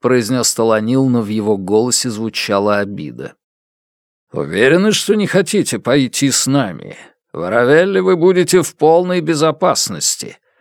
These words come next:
«За триста пятьдесят лет ни один враг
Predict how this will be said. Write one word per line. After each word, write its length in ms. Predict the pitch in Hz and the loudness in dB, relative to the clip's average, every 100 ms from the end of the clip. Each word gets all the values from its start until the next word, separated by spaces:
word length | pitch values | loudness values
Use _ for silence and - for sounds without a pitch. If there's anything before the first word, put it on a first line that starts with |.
| _ - | _ -14
«За 220 | 76 98 | -10 -8
триста 580 | - 113 160 - - 151 | -4 0 0 0 0 0
пятьдесят 640 | 139 123 127 156 156 135 | 0 -2 0 2 0 0
лет 400 | 127 151 156 - | 0 2 0 -4
ни 180 | 135 147 | -2 0
один 420 | 156 135 170 170 | 0 2 2 2
враг 480 | 143 143 156 110 | 0 2 0 0